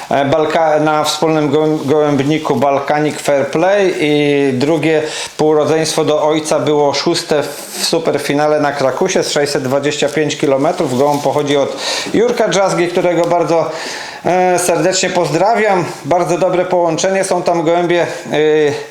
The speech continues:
od, e, Gregora Fr-, Frochlingera. Są to te gołębie, które dały,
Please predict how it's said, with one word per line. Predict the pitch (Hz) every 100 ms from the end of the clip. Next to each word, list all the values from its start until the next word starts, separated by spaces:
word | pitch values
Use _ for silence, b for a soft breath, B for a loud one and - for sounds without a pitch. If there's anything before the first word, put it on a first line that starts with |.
| B B B -
od, | 160 165 -
e, | 151 151 151 147
Gregora | 123 151 143 180 175 170 170 -
Fr-, | - 160 180
Frochlingera. | 180 - 190 190 165 160 147 151 165 190 240 -
Są | - 185
to | 175 160
te | 196
gołębie, | 180 180 180
które | - 160
dały, | 156 170 170